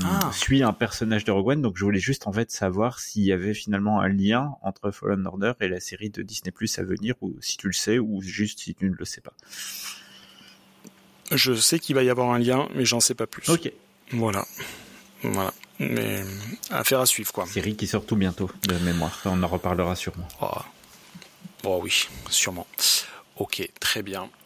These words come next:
Speaker 1: Eh ben, écoutez, il est temps de, de conclure, euh, cette émission. Merci, messieurs, c'était super intéressant, comme d'habitude. Euh, vous avez bien joué le jeu et vous nous avez présenté des œuvres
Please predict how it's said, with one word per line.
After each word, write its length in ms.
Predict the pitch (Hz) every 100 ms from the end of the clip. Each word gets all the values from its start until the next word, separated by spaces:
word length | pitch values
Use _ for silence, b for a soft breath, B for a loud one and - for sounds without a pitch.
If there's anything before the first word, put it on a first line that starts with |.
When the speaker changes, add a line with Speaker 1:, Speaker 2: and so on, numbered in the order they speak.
| -
Speaker 1:
Eh 20 |
ben, 100 | 98
écoutez, 300 | 92 - 120
il 140 | 113 107
est 60 |
temps 180 | 101 123
de, 220 | 117 104
de 80 | 101
conclure, 500 | 107 123 - 143 127
euh, 160 | 123 113
cette 300 | - 117 120
émission. 340 | 110 - 156
Merci, 280 | 156 156 180
messieurs, 280 | 160 - 160
c'était 180 | -
super 480 | 110 - 123 139 135
intéressant, 600 | 123 113 117 107 - 131
comme 200 | 131 110
d'habitude. 520 | 104 95 98 - 123 117 B B B B B B -
Euh, 280 | 101 90 85
vous 140 | 95 104
avez 140 | 95
bien 300 | 95 123 135
joué 240 | 127 117 120
le 80 | 110
jeu 420 | 113 131 143 151 - _ - - - -
et 160 | 139
vous 140 | 131 123
nous 180 | 120 110
avez 120 | 110
présenté 400 | - 113 107 139
des 280 | 110 - 110
œuvres 360 | 151 - 85